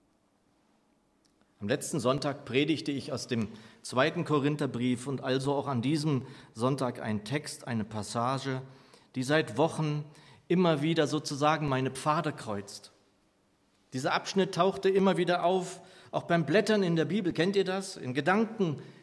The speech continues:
im Gebet. Schon allein der Beginn dieses Textes lässt mich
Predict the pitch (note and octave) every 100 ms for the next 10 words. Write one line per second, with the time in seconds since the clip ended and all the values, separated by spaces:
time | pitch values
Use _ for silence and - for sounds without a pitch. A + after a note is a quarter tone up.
0 | - D#3 D3 D#3 F#3 G3 F#3+ - - -
1 | _ _ _ _ _ _ _ _ - F#3+
2 | F#3 G3+ G3+ F3+ F3 A3 C#4 A#3 G3 E3
3 | E3 - F#3 F#3 - F3 - D#3+ - -
4 | E3 D#3